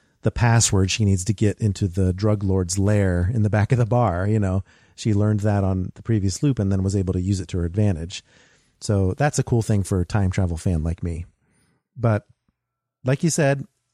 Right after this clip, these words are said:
everything changes by the end of episode three. They are in an elevator when it starts plummeting to the ground, and Alan and Nadia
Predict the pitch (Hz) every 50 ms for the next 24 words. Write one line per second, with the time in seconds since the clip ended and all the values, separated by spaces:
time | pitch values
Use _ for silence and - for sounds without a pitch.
0 | _ 135 135 139 147 - 151 151 - - 139 127 123 120 120 123 123 117 - -
1 | - 110 110 110 113 113 113 120 113 117 117 - 110 - - 117 110 - 113 110
2 | 104 101 101 104 - _ _ _ _ _ _ _ _ _ _ _ _ _ _ -
3 | 117 110 104 101 98 98 98 98 - - 120 110 104 101 101 107 110 107 101 104
4 | 104 117 117 110 101 104 101 98 101 101 98 90 - _ _ _ _ _ _ _
5 | _ _ - 120 117 107 101 101 - - - 104 98 - - - - 139 143 139
6 | 135 117 110 104 104 92 - 120 101 101 107 117 117 117 110 95 90 95 98 92
7 | - - _ - 117 110 101 101 - 117 117 113 110 110 110 110 110 110 113 110
8 | 107 101 104 104 110 110 110 110 101 95 90 92 95